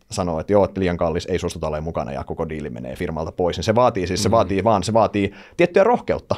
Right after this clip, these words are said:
Speaker 2: Niin.
Speaker 1: että firma on valmis sanomaan ei tommosille merkittäville tulovirroille. Totta kai mä sanon, siis näin varmasti moni, moni tekeekin, mutta siinä on ihan selkeä,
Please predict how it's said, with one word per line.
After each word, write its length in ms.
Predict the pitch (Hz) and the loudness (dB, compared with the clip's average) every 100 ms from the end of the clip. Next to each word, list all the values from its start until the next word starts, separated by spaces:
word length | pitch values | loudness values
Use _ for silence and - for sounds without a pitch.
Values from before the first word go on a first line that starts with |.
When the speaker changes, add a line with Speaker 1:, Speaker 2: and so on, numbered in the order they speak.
| - | -2
Speaker 2:
Niin. 280 | 101 101 | 0 2
Speaker 1:
että 120 | 104 98 | 4 4
firma 260 | 135 131 | 4 4
on 60 | 123 | 6
valmis 300 | 147 131 - | 4 2 0
sanomaan 400 | 143 127 120 117 | 2 6 6 6
ei 200 | 131 139 | 6 6
tommosille 420 | 107 95 92 92 | 4 2 0 0
merkittäville 520 | 90 101 92 92 90 95 | 2 2 0 -2 -2 2
tulovirroille. 560 | 123 80 73 71 76 - | 4 4 2 -4 -6 -2
Totta 180 | 113 | 2
kai 120 | 117 104 | 4 4
mä 120 | 101 | 4
sanon, 180 | 110 107 | 2 0
siis 120 | 110 | 2
näin 220 | 120 110 104 - - - | 4 2 0 -6 -14 0
varmasti 400 | 117 110 - 101 - | 2 2 -2 -6 -2
moni, 280 | 120 113 107 | 2 2 2
moni 200 | 123 113 | 2 4
tekeekin, 600 | 139 139 92 87 123 76 | 4 4 2 4 2 2
mutta 220 | 76 - | -4 -2
siinä 200 | 92 92 | 0 2
on 80 | 92 | 2
ihan 180 | 92 92 | 0 2
selkeä, 460 | 110 92 92 90 | 2 2 4 2